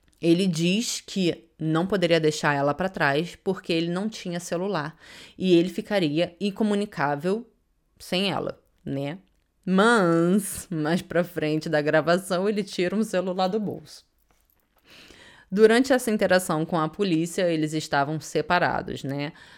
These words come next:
O, a, a Gabby tava dentro do carro da polícia e o Brian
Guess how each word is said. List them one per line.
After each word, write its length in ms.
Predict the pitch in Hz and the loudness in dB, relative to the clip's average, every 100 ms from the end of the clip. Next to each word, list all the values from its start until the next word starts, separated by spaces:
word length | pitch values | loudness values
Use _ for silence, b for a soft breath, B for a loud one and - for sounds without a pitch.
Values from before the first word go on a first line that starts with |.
| B B | B B
O, 600 | - 170 165 160 156 147 - _ | -4 0 2 2 2 0 -4 _
a, 340 | - 156 135 151 | -2 -2 0 -2
a 40 | |
Gabby 640 | 160 151 147 170 208 254 - _ - | 2 4 4 4 0 -4 -8 _ -4
tava 220 | 143 151 | -2 -2
dentro 500 | 139 156 190 - 240 | 0 0 0 -2 -4
do 100 | 175 | -2
carro 280 | 170 147 156 | -2 0 0
da 80 | |
polícia 520 | 143 185 151 139 - - | -2 0 -2 -2 -6 -6
e 100 | 170 | -4
o 60 | 185 | -4
Brian 560 | 160 139 143 143 170 | 0 0 0 -2 -6